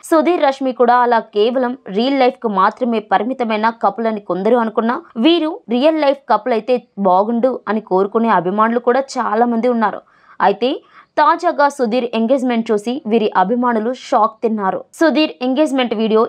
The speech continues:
ఇప్పుడు వైరల్గా మారింది. సుధీర్ ఎంగేజ్‌మెంట్ పరిశ్రమకు సంబంధం లేని అమ్మాయితో జరగడము, ఉంగరాలు కూడా మార్చుకోవడంతో ఇది నిజమే అని అందరూ నమ్ముతూ ఉన్నారు. ఇక సుధీర్ ఎంగేజ్‌మెంట్ చేసుకున్న ఆ అమ్మాయి ఎవరని ఆరా తీయడం కూడా మొదలుపెట్టారు. ఈ వీడియోతో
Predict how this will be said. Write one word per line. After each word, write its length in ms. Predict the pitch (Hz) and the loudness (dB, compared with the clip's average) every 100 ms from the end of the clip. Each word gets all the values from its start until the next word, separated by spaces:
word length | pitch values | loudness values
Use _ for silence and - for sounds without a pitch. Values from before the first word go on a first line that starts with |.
| 247 | -2
ఇప్పుడు 180 | 233 208 | -2 2
వైరల్గా 400 | 180 190 233 247 220 | 2 2 -2 -4 -2
మారింది. 320 | 202 196 - - - _ 311 | -2 -2 -10 -18 -20 _ 2
సుధీర్ 320 | 277 285 269 240 | 2 2 -2 -2
ఎంగేజ్‌మెంట్ 500 | 247 269 226 233 233 269 | 0 0 0 -2 -2 0
పరిశ్రమకు 500 | 208 254 247 226 254 - | 0 0 -2 -2 -4 -2
సంబంధం 420 | 202 214 233 226 | -2 0 -2 -2
లేని 180 | 220 214 - | -2 -4 -4
అమ్మాయితో 360 | 202 226 240 240 208 | -2 0 2 2 0
జరగడము, 400 | 214 208 196 233 - - - 294 | 0 0 -2 -4 -10 -12 0 2
ఉంగరాలు 440 | 311 370 339 285 254 | 4 4 2 0 2
కూడా 140 | 226 226 | 2 2
మార్చుకోవడంతో 640 | 208 214 - 233 214 208 240 220 | 0 -2 -2 -2 -2 -2 -4 -2
ఇది 120 | 214 196 | -2 0
నిజమే 340 | 190 254 262 226 | 0 0 2 0
అని 140 | 247 - 190 | -2 -4 -4
అందరూ 260 | 202 233 247 214 | -2 0 2 0
నమ్ముతూ 320 | 208 208 233 | -2 -4 -4
ఉన్నారు. 280 | 214 202 - - _ - - | -4 -4 -6 -10 _ -16 -6
ఇక 280 | 208 262 294 294 | 0 2 2 -2
సుధీర్ 320 | 247 269 247 247 | -2 -2 -2 -2
ఎంగేజ్‌మెంట్ 480 | 240 233 240 233 240 | 0 0 0 0 -2
చేసుకున్న 340 | 226 233 226 220 208 | -2 -2 -2 2 4
ఆ 20 | 190 | 4
అమ్మాయి 300 | 214 247 262 196 | 4 2 2 0
ఎవరని 280 | 196 240 254 370 - - - 202 | 0 -2 -2 -6 -18 -4 2 2
ఆరా 240 | 240 277 262 | 2 -2 -2
తీయడం 260 | 240 226 226 | -2 -2 0
కూడా 140 | 220 269 | 0 0
మొదలుపెట్టారు. 560 | 254 233 233 220 208 180 - - 254 | -2 -4 -4 -4 -4 -4 -10 -4 2
ఈ 20 | 330 | 2
వీడియోతో 380 | 339 294 294 285 | 2 2 2 4